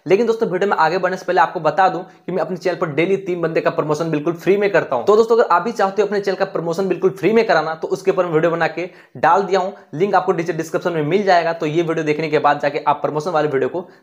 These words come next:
देख सकते हो, ठीक है। बाकी दोस्तों, अगर आप चैनल पर नए हो तो चैनल को सब्सक्राइब कर लेना और वीडियो को अभी तक लाइक नहीं किया तो फटाफट से वीडियो को लाइक कर देना। तो दोस्तों, चलिए हम अब बढ़ते हैं अपने वीडियो की तरफ। तो दोस्तों देखो, सबसे पहले आपको करना क्या है, सबसे पहले मैं आपको बता दूंगा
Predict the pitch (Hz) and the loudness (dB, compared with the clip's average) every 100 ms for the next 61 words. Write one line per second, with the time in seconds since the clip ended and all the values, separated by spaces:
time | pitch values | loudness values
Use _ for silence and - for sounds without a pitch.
0 | - 117 131 131 - - 117 117 190 170 | -8 0 0 0 -12 -10 -8 -4 -2 -2
1 | - - 151 156 196 196 196 180 175 170 | -6 -6 0 2 2 2 2 2 0 0
2 | 165 165 156 156 170 165 165 156 156 208 | -2 -2 -2 0 0 0 -4 -4 -4 -6
3 | - - 190 196 196 165 160 165 - 147 | -4 2 2 2 0 0 -4 -8 -6 -6
4 | 131 147 143 147 135 135 151 170 160 147 | 0 0 2 0 0 0 0 -6 -4 -4
5 | 147 147 147 147 147 127 131 151 - - | 0 0 0 -4 -6 -6 -4 -6 -8 -14
6 | - 131 151 147 135 117 113 107 - _ | -6 0 0 0 -2 -2 -6 -10 -18 _
7 | 196 208 214 190 185 180 160 - 139 143 | 0 0 0 0 0 0 -2 0 -2 -4
8 | 127 139 196 - _ - 113 120 117 123 | -8 -8 -14 -16 _ -12 -6 -6 -4 -4
9 | 113 113 - - _ 196 220 226 214 202 | -4 -6 -12 -20 _ 4 4 4 2 2
10 | 208 185 196 202 202 196 202 165 170 185 | 0 0 -2 2 2 2 0 -2 0 -2
11 | 180 165 165 175 175 190 185 185 170 180 | -2 -6 -4 -4 -2 0 2 2 -2 -2
12 | 151 160 156 143 | 0 2 2 0